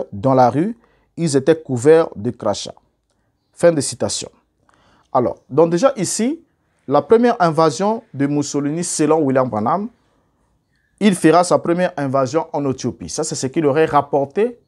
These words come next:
de la prophétie qu'il aurait reçue, que Mussolini fera sa première invasion en Éthiopie.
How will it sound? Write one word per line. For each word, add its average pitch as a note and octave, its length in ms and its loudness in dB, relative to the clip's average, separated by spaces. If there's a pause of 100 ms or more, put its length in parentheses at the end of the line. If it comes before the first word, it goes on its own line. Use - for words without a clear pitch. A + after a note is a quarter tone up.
(120)
de B2 140 -2
la C#3 120 4
prophétie C3 520 -4
qu'il D3 180 -6
aurait C3+ 180 -2
reçue, G2+ 400 -12 (500)
que - 80 -8
Mussolini C#3+ 440 0
fera D#3 220 0
sa D3+ 160 -2
première E3 320 -2
invasion B2 480 0
en D#3 120 -2
Éthiopie. B2 480 -4